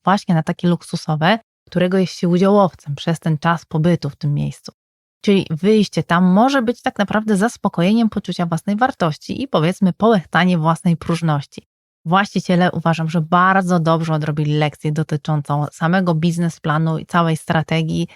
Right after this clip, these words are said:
Ktoś im też na pewno pomaga w prowadzeniu mediów społecznościowych. Bardzo duże gratulacje. I jeszcze jeden przypadek przyszedł mi do głowy, ale to już jako taka ciekawostka. Ja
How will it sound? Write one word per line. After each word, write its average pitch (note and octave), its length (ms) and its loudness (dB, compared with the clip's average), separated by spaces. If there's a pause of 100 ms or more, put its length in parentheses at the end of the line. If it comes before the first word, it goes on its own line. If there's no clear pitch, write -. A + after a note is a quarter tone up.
(160)
Ktoś - 280 -2
im E3+ 100 2
też D#3+ 140 -4
na D#3+ 100 -2
pewno D3+ 500 -4 (420)
pomaga E3 360 0
w - 60 -12
prowadzeniu D#3+ 420 0
mediów D#3 260 -4
społecznościowych. D#3+ 920 -4 (320)
Bardzo F3 580 2
duże D#3+ 360 0
gratulacje. D#3+ 800 0 (480)
I F3+ 140 2
jeszcze A3 300 2
jeden F3+ 220 4
przypadek F3+ 460 -2
przyszedł E3+ 340 -4
mi E3 100 0
do D3+ 140 0
głowy, D#3 420 0 (100)
ale F3+ 160 0
to G#3 100 -2
już G3+ 140 -2
jako G3+ 200 -4
taka F#3+ 240 -4
ciekawostka. D#3+ 880 -4 (140)
Ja F#3+ 480 2